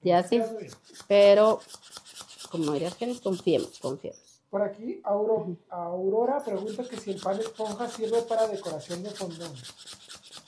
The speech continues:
Speaker 1: Sí, también. Y ahí va. Uh, este sí hay que hacerlo.
Speaker 2: Por aquí, Fena Torres pregunta, "¿Cómo hago para que mi pay de queso dore de arriba?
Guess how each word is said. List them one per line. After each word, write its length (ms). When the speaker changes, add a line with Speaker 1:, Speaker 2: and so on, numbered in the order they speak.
Speaker 1:
Sí, 500
también. 460
Y 160
ahí 80
va. 140
Uh, 500
este 260
sí 160
hay 80
que 100
hacerlo. 220
Speaker 2:
Por 140
aquí, 200
Fena 600
Torres 340
pregunta, 600
"¿Cómo 240
hago 220
para 220
que 140
mi 120
pay 340
de 140
queso 360
dore 380
de 140
arriba? 400